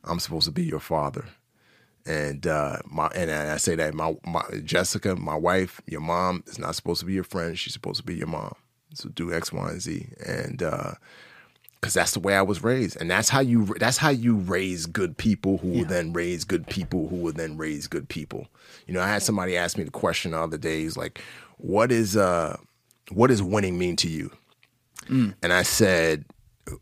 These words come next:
Speaker 1: Winning to me means my kids have grown up to be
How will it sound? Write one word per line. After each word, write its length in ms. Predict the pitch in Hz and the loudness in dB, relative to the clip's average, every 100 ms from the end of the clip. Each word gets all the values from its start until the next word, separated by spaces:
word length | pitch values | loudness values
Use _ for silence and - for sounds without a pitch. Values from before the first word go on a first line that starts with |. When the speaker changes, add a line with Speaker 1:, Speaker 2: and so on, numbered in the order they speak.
| _ _ _ _ _ - | _ _ _ _ _ -10
Speaker 1:
Winning 840 | 90 85 85 107 135 170 170 160 - _ _ | -8 -6 0 4 6 6 4 2 -4 _ _
to 140 | - 98 | 0 4
me 420 | 95 98 85 80 | 4 2 0 -4
means 760 | 80 87 85 85 80 80 - - _ _ _ _ _ _ _ _ _ - | -4 -4 -2 -4 -6 -6 -6 -8 _ _ _ _ _ _ _ _ _ -6
my 340 | 87 95 127 | 2 4 4
kids 720 | 135 - 110 78 78 92 - - _ _ _ _ _ _ | 2 4 4 4 -2 -6 -8 -10 _ _ _ _ _ _
have 320 | 113 95 90 | 0 0 0
grown 360 | 85 101 107 98 | -2 2 4 4
up 260 | 82 80 _ _ _ - | 2 -2 _ _ _ -6
to 140 | - | -4
be 580 | 87 78 85 82 80 92 | -2 -2 -4 -4 -6 -10